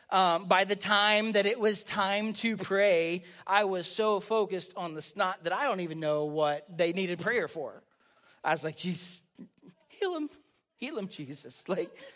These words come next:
like, this can't happen to me." Like, I don't know if you guys know this, but,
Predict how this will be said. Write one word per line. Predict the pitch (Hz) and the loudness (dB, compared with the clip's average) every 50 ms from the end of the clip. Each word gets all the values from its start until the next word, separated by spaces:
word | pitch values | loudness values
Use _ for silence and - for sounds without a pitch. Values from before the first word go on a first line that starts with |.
| - - - | -20 0 2
like, | 208 - 202 | 2 2 4
this | 196 330 392 - | 4 2 2 2
can't | - - 415 233 226 | 2 0 -2 0 0
happen | 220 277 359 349 - - 202 185 180 | -2 -2 -2 -4 -2 -4 -4 -4 -4
to | - 175 | -6 -4
me." | 175 165 160 - - - - - | -4 -4 -4 -6 -10 -20 0 2
Like, | 214 233 240 | 2 4 6
I | 247 247 | 6 6
don't | 277 311 311 | 6 6 4
know | 262 233 | 4 2
if | 196 202 | 2 0
you | 233 208 | 0 0
guys | 202 175 170 147 | 0 0 0 -4
know | 175 185 202 247 311 | -2 2 2 2 2
this, | 226 190 180 160 - | 0 -4 -4 -4 -6
but, | - 160 180 175 | -4 -6 -6 -6